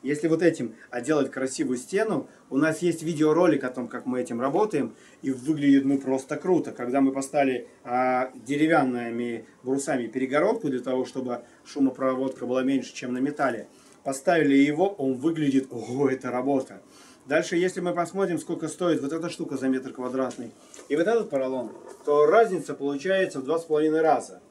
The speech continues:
Поэтому, если бы я клиент развёл вот на этот, накрутил, клиент зашёл бы, пофоткали, получилась бы красивая фотография, ну и красивое видео. Но получилось бы дороже. Евриков, чтобы не соврать, наверное, на четыреста.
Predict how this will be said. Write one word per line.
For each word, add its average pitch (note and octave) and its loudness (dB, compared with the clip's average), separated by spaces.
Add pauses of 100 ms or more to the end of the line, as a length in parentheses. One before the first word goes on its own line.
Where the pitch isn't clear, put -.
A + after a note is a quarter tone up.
(300)
Поэтому, F3+ 2
если G3 4
бы F#3 4
я F#3+ 6
клиент F#3+ 2
развёл D#3 2
вот C#3+ 0
на D#3+ 0
этот, G3+ -2
накрутил, D#3 -2
клиент D#3 -2
зашёл E3 -2
бы, D3 0
пофоткали, C#3 -4 (240)
получилась C3+ 0
бы C3 -2
красивая C3+ -2
фотография, C3 -2
ну D#3+ -2
и G#2+ -6
красивое B2 -4
видео. E3 0 (680)
Но F3 2
получилось G3 4
бы E3+ 0
дороже. E3 4 (400)
Евриков, E3+ -4
чтобы D3+ -4
не D3 -4
соврать, D#3+ -2
наверное, D3 0
на C#3 2
четыреста. C3+ -6